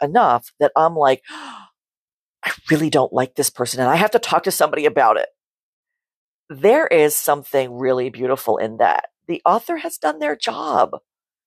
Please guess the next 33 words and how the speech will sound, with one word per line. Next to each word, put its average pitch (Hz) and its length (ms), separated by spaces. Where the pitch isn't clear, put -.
wonderfully. 220 1000
If 208 160
they 254 160
can 254 160
get 254 200
you 277 60
to 262 80
like 233 300
them 262 100
by 240 160
the 214 180
end, 233 360
great. 294 640
If 220 160
you 240 140
still 277 280
don't 254 280
like 214 240
them 175 180
because 185 240
of 165 80
how 180 400
well 156 300
they've 160 180
developed 139 640
them, 277 300
great. 302 720
You're 254 180
allowed 269 320
to 269 80
not 240 180
like 170 220
them. 101 200